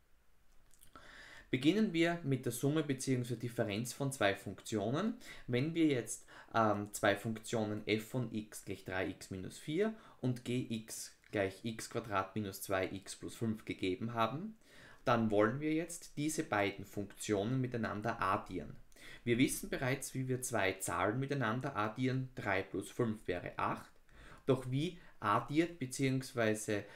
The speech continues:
äh, subtrahiert man zwei Funktionen? Hier muss man immer von der Definition ausgehen, dass die, die Summenfunktion s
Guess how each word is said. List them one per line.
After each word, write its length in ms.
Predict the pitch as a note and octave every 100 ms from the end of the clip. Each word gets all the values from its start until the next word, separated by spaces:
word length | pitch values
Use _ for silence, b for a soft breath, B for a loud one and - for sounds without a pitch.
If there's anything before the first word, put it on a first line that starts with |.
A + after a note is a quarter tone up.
| B
äh, 140 | G#2+ G#2+
subtrahiert 680 | - C3+ - D3 C#3 C#3 C#3+
man 200 | C#3 C#3
zwei 300 | - G2 G#2
Funktionen? 840 | - A#2 - - G2 F2+ E2+ F#2 - _ _ - B B B B B
Hier 160 | C3+ F3+
muss 300 | F#3+ F#3 -
man 240 | D3 C3
immer 300 | C#3 D#3+ F3
von 260 | - B2+ A2+
der 160 | G#2
Definition 840 | F#2 G#2 - A#2 A2 - G2 G2+
ausgehen, 640 | - F2+ F2 - B2 G3+ A3 B B B -
dass 420 | B2+ A2 - - _ - - -
die, 160 | A2 G2+ - - -
die 60 |
Summenfunktion 1040 | G#2+ - G3 G3+ C3+ G#2+ G2+ - G#2 F#2 F#2
s 500 | - A2 - - -